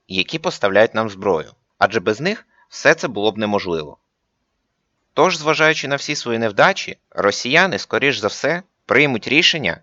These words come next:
про евакуацію своїх військ з правого берега Дніпра, що, незважаючи на всю тупість і нікчемність росіян,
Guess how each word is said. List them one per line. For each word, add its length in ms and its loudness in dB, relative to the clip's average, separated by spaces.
про 260 4
евакуацію 800 4
своїх 360 -6
військ 340 -2
з 120 -20
правого 480 4
берега 360 4
Дніпра, 440 -2
що, 200 -4
незважаючи 580 -2
на 100 -4
всю 200 -8
тупість 520 -8
і 100 -4
нікчемність 540 0
росіян, 520 -4